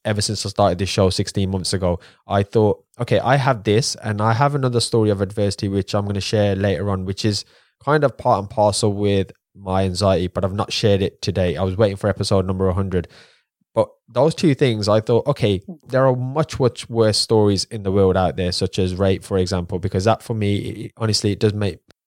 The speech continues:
make my heart sink when I, when I hear stories like that.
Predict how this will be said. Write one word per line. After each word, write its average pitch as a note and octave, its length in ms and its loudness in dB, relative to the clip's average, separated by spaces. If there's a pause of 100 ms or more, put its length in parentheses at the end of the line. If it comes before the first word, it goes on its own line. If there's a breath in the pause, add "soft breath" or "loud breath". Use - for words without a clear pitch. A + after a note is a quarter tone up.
(120)
make G2+ 140 -6
my G2 120 -2
heart G#2 280 2
sink F#2+ 300 -2
when F#2+ 80 -4
I, F#2 80 -2
when F#2+ 180 -2
I F#2+ 80 0
hear G2+ 220 0
stories G2 440 -2
like G2 280 0
that. F2+ 180 -4